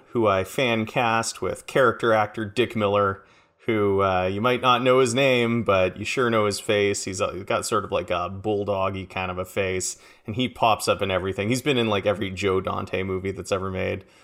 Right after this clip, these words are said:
And, uh, so the crew introduce themselves and saying, like, "We need, you know, to get repairs,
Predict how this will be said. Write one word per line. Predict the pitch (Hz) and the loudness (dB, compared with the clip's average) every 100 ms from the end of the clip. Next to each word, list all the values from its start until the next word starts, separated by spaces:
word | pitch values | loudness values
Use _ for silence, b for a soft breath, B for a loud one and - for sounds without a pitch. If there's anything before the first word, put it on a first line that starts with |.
| b b b b | b b b b
And, | - 107 98 95 101 | -2 0 0 0 0
uh, | 95 98 92 b b b b b b b b b | 2 0 -2 b b b b b b b b b
so | - 139 127 117 - b b b b b b _ _ _ _ - | 4 6 6 4 -2 b b b b b b _ _ _ _ -4
the | 139 | -4
crew | - 170 | 4 6
introduce | 147 120 120 170 165 | 6 2 4 4 4
themselves | 156 147 170 147 143 139 127 123 - - | -2 2 6 6 8 6 4 -2 -6 -4
and | 113 113 110 110 107 107 | 0 2 4 2 2 -2
saying, | - 110 101 | 0 0 0
like, | 98 | -2
"We | 117 | -2
need, | 110 110 107 95 - - | 0 0 -2 -4 -10 -6
you | 107 | -4
know, | 98 | -4
to | 101 | -2
get | 113 110 - - _ _ - _ | 0 0 -2 -20 _ _ -20 _
repairs, | 113 - 143 135 127 123 123 120 - - | -6 2 6 8 8 6 4 2 -2 -6